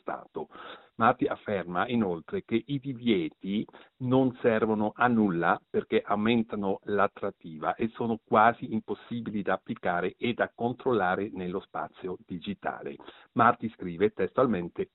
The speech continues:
"Ciò che serve non sono divieti, ma genitori che educano e hanno il coraggio di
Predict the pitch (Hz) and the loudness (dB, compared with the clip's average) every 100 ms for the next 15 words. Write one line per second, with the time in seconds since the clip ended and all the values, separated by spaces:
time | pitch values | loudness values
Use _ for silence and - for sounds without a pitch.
0 | _ - 131 92 - 120 110 - 87 82 | _ 4 4 4 0 -6 -4 -4 -4 -6
1 | 82 87 - _ 113 120 113 110 - 104 | -4 -4 -4 _ 0 2 2 0 0 0
2 | 113 143 104 87 82 - 110 - - - | 0 0 -2 -4 -4 -2 -2 -2 -10 -20
3 | _ 110 110 87 80 87 92 98 - 104 | _ 4 6 6 2 -4 -2 -2 0 2
4 | 101 110 107 - 80 - - 101 107 113 | 4 2 -4 -8 -8 -8 -2 0 0 -2
5 | 101 101 107 - - 104 - 98 104 107 | -2 -2 -2 -4 -2 -2 -2 -2 -2 -4
6 | 110 101 - 82 80 80 92 87 | -4 -4 -2 0 0 -2 -8 -10